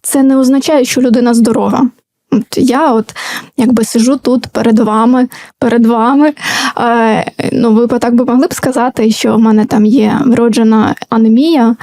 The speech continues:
що в мене виснажені наднирники, в мене гіпофункція щитовидної залози на периферії. Ні. Хоча я ніколи не страждала зайвою вагою.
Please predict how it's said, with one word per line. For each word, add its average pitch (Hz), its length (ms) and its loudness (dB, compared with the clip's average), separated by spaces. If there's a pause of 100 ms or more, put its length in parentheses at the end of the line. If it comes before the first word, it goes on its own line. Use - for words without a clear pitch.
(340)
що - 180 -4
в 269 40 2
мене 254 160 4
виснажені 269 540 2
наднирники, 247 720 2
в - 20 2
мене 269 220 4
гіпофункція 277 800 0
щитовидної 277 580 0
залози 247 380 2
на 262 140 2
периферії. 254 680 -2
Ні. 254 340 2 (680)
Хоча 254 540 -2
я 247 140 0
ніколи 254 320 2
не 277 80 2
страждала 247 440 -2
зайвою 208 360 0
вагою. 208 360 -2